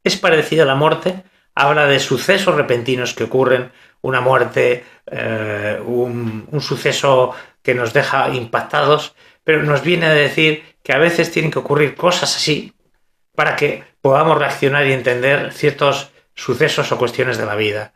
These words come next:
La torre no es una carta mala como la muerte, es una carta de finalizar algo, de reinventarte. Es el ave fénix, te recuerda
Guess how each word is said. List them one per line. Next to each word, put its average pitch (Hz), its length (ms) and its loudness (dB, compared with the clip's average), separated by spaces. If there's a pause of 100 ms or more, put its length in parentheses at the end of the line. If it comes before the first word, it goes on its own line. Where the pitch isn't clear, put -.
(380)
La 120 540 0
torre 160 460 0
no 151 300 2
es 139 440 -2 (140)
una 127 400 -4 (220)
carta 127 320 -2
mala 131 260 0
como 117 180 -2
la 117 100 -2
muerte, 123 500 -4
es 147 160 -4
una 156 140 -2
carta - 400 -4
de 127 220 -2
finalizar 131 640 -2
algo, 131 380 0 (220)
de 135 160 2
reinventarte. 120 840 -2 (320)
Es 165 220 0
el 165 60 4
ave 160 220 2
fénix, - 640 -2
te 143 100 2
recuerda 160 640 0